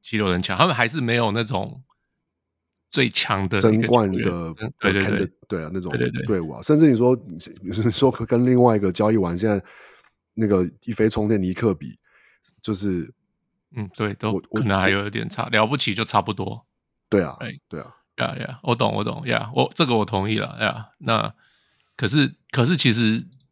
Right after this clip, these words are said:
Speaker 1: 溜马一直都是做这样子的事情的球队，就是他们不大 full rebuild，他们很少就是全部拆掉，他们永远都可以，就是，就是常常在打这种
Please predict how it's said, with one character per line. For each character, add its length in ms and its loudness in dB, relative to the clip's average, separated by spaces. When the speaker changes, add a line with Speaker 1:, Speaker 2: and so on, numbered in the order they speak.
Speaker 1:
溜 180 2
马 200 0
一 80 -6
直 140 -6
都 160 -2
是 140 -4
做 180 -4
这 100 -4
样 140 -2
子 80 -10
的 60 -16
事 160 -12
情 180 -14
的 80 -20
球 180 -16
队， 300 -16
就 80 -6
是 400 -8
他 40 -6
们 240 0
不 120 -6
大 400 4
full 340 -2
rebuild， 460 -6
他 120 -2
们 140 -2
很 180 -2
少 360 -4
就 100 -8
是 80 -12
全 300 -6
部 120 -4
拆 220 -8
掉， 240 -8
他 80 -6
们 120 -2
永 200 0
远 160 2
都 160 -2
可 120 -6
以， 240 -6
就 120 -12
是， 520 -6
就 120 -20
是 160 -14
常 160 -2
常 120 4
在 80 4
打 180 2
这 80 -4
种 240 -4